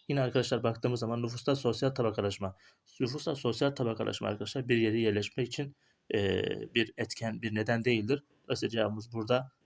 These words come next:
Bursa olacak sevgili gençler. Tarım alanları için uygun alan süper olur arkadaşlar.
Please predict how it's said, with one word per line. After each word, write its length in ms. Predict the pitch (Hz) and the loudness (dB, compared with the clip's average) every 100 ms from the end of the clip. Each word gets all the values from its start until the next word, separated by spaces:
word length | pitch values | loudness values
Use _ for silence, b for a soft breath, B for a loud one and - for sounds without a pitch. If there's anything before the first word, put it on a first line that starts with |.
| _ - | _ 2
Bursa 580 | 120 110 - 110 120 - _ | 4 4 2 2 2 -2 _
olacak 380 | 113 107 110 120 | -2 2 0 0
sevgili 300 | - 101 104 | 0 0 2
gençler. 400 | 110 107 - 104 B B _ | -2 0 0 0 B B _
Tarım 240 | - 117 131 | 2 4 6
alanları 360 | 120 113 113 | 4 4 2
için 300 | 123 - 135 - _ | 2 0 -6 -6 _
uygun 260 | - 113 120 | 0 4 4
alan 260 | 110 113 120 | 4 2 -4
süper 340 | - 127 - 98 | -4 -4 2 2
olur 220 | 95 92 | 2 0
arkadaşlar. 460 | 90 95 98 - | -2 -4 -6 -4